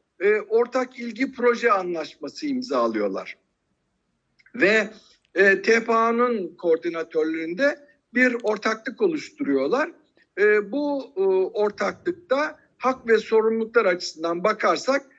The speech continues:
botaş T P A'ya yüzde seksen, o, e, Türk inşaat şirketine ise yüzde yirmi,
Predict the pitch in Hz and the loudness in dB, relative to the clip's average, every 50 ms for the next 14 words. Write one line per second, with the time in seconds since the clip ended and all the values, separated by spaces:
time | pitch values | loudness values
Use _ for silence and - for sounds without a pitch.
0 | _ _ _ _ _ 180 240 240 240 254 240 233 233 - - - 226 226 226 220 | _ _ _ _ _ 0 0 0 2 0 0 -2 -2 -6 -4 0 0 2 2 0
1 | - 220 220 220 214 214 214 214 214 214 196 175 - - _ _ _ _ 165 185 | -2 -4 -4 -2 0 0 0 0 0 0 0 -2 -4 -10 _ _ _ _ -16 -14
2 | 196 190 185 202 190 185 - 233 240 233 - - - 277 285 302 381 - - _ | -14 -4 0 0 0 2 2 0 -2 -2 -4 -4 0 0 0 0 -2 -6 -14 _
3 | _ _ _ _ _ _ _ - 214 240 254 254 247 240 247 - - - 202 196 | _ _ _ _ _ _ _ -2 0 2 2 2 0 -2 -4 -10 -18 -14 -10 -6
4 | 202 202 202 202 190 - 247 262 262 - - 226 220 220 208 - - 220 214 214 | -4 -2 -2 -4 -4 -4 -4 -6 -6 -6 -8 -8 -6 -6 -4 0 2 4 4 4
5 | 208 - - - 185 180 - 196 175 175 - 180 202 202 196 170 - - 277 285 | 2 -2 -6 -10 -12 -6 -4 -4 -4 -2 -4 -6 -2 0 0 0 0 0 0 0
6 | 285 277 - - - _ _ - 214 240 254 247 233 226 262 254 254 233 233 254 | 0 0 -2 -8 -20 _ _ -4 0 2 2 2 2 2 2 2 4 4 2 2
7 | 254 254 254 254 262 247 - - - | 2 2 2 2 2 2 2 -2 -6